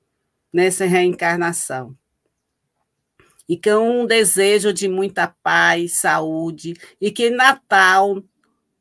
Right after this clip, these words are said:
todos possam fazer o Evangelho no lar,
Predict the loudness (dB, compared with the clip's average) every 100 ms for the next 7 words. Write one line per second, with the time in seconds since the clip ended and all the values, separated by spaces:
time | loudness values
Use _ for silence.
0 | _ -2 0 2 0 -2 -4 -4 -4 -4
1 | -4 0 0 0 0 0 0 -4 _ -2
2 | 0 0 0 -2 -2 -2 -2 -4 -4 -6
3 | -6 -8 -10 -14